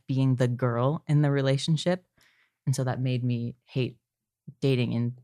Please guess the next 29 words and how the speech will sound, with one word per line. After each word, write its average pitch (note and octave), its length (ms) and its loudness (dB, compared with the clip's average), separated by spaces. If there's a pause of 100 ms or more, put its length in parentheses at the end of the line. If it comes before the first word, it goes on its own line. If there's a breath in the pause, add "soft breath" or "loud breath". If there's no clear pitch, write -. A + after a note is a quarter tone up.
(140)
being A#2+ 280 0
with A#2 200 -4 (600)
guys. A#2+ 460 -2 (600 soft breath)
And C#3 160 2
so B2+ 580 2
having D3+ 380 0
somebody C3+ 440 0
who B2+ 260 -4
sees B2 480 -4
me D3+ 320 -2 (840)
as C#3+ 600 -2 (340)
male D#3+ 360 2
or B2+ 100 2
sees B2+ 320 -2
me C3+ 100 2
for C3 180 -4
who B2+ 200 -4
I A#2+ 100 0
am B2+ 180 2
and C3+ 120 2
doesn't B2 280 -4 (420)
treat - 280 -6
me B2 120 0
any B2 160 2
different B2 380 -4 (640 soft breath)
makes C#3 380 0
it C3+ 180 -2
a - 80 -6
lot A#2+ 300 -2